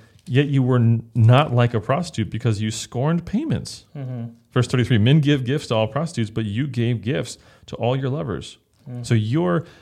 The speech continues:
Speaker 1: actually paying. So you don't receive any objective thing from this crime that you're committing, from this horrible thing.
Speaker 2: Right.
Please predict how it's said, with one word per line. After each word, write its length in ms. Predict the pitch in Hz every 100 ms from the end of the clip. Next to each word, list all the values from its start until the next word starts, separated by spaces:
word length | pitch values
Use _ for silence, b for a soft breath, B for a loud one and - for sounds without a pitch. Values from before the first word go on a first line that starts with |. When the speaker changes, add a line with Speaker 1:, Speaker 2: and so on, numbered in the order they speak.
| B
Speaker 1:
actually 480 | - 131 - 135 123
paying. 440 | - - 147 160 139
So 260 | 151 127 B B B -
you 400 | - 123 123 151
don't 240 | 156 180 147
receive 420 | 127 - 170 120
any 380 | 127 196 160 -
objective 680 | 107 104 117 123 - 113
thing 480 | - 151 151 110 95
from 580 | - - 127 139 123 101
this 220 | 110 104
crime 400 | - - 131 143
that 40 | 104
you're 100 | 101
committing, 380 | - 131 170 -
from 120 | 120
this 80 | 113
horrible 480 | - 151 180 123 104
thing. 400 | 175 214 - - -
Speaker 2:
Right. 220 | 110 95